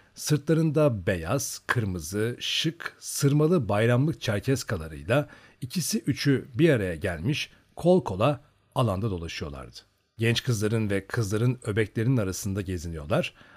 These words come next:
arada bir durarak onlarla şakalaşıyorlar, kızlara laf atıyorlardı. İnce kumaştan sırmalı lacivert bir çerkeska giymiş Ermeni tuhafiyeci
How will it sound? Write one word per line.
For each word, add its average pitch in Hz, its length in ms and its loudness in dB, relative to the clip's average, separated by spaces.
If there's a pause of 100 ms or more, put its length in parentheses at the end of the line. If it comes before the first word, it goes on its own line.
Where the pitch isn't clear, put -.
arada 180 320 4
bir 151 140 2
durarak 127 420 2
onlarla 117 320 4
şakalaşıyorlar, 104 840 -2 (260)
kızlara 107 420 -2
laf 123 160 -2
atıyorlardı. 71 500 -8 (260)
İnce 139 340 4
kumaştan 123 500 2
sırmalı 113 540 0
lacivert 101 520 0
bir 117 80 -2
çerkeska 117 500 -2
giymiş 92 380 -4
Ermeni 104 380 0
tuhafiyeci 85 680 -2